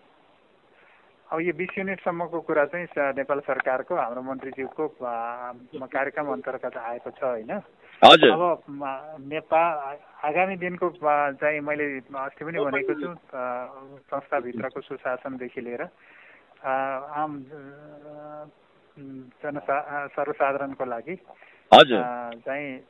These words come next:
Speaker 1: <clears throat> विद्युत सेवा चाहिँ सर्वसुलभ, राम्रो सेवा दिने हो र नेपालमा,
Speaker 2: <laughs>
Speaker 1: नेपाललाई विद्युतमा आत्मनिर्भर गर्दै विद्युत चाहिँ, आ, छिमेकी देशहरूसम्म हामीले,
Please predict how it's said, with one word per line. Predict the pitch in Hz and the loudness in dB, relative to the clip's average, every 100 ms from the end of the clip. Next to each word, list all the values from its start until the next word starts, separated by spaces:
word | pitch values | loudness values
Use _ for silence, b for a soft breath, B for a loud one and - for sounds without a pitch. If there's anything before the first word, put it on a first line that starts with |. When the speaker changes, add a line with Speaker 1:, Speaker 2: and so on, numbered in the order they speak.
| 180 | -6
Speaker 1:
<clears throat> | 156 131 120 | -6 -6 -6
विद्युत | 135 175 180 | 0 2 2
सेवा | - - 143 139 | 0 0 2 2
चाहिँ | 123 151 | 0 -8
सर्वसुलभ, | - 139 139 - 135 180 - _ _ _ 135 | -4 -4 -4 -4 -4 -4 -6 _ _ _ -12
राम्रो | 131 131 143 151 | -6 -2 0 0
सेवा | 147 139 131 | -2 -2 -4
दिने | - 120 | -6 -8
हो | 113 160 - _ b b b b - | -6 -8 -10 _ b b b b -12
र | 131 151 170 156 135 - | 0 4 6 6 2 -6
नेपालमा, | 135 135 135 139 147 139 151 | -14 -10 -10 -6 -2 0 0
Speaker 2:
<laughs> | 175 - - 127 - | -2 -6 -8 -12 -14
Speaker 1:
नेपाललाई | 147 139 139 151 147 156 | -14 -12 -2 0 0 -2
विद्युतमा | 135 135 143 - | -6 -10 -8 -4
आत्मनिर्भर | 135 131 - 135 127 131 127 139 | -2 -4 -6 -10 -8 -8 -6 -6
गर्दै | 123 131 127 202 202 - - - _ - | -4 -6 -2 -2 -2 -14 -20 -20 _ -10
विद्युत | 135 135 147 - | -8 -4 -6 -6
चाहिँ, | 156 160 | -8 -8
आ, | 147 147 131 131 135 135 135 139 139 | -12 -10 -8 -6 -8 -10 -12 -14 -16
छिमेकी | - 143 143 139 | -16 -10 -10 -8
देशहरूसम्म | 139 139 135 127 131 135 131 | -4 -4 -6 -10 -10 -8 -4
हामीले, | 156 117 120 | -4 -4 -6